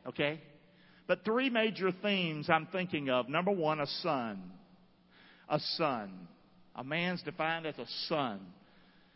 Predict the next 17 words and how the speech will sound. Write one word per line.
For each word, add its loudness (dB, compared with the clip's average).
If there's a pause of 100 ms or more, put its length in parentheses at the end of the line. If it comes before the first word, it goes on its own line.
(380)
A 0
man 2
is -2
defined, 0 (640)
can 4
be, 4 (100)
certainly, -4
if -16
he -4
gets -2
married, 0 (1040)
as 2
a 4
husband. 4 (840)
Amen? 0
And -2
then -2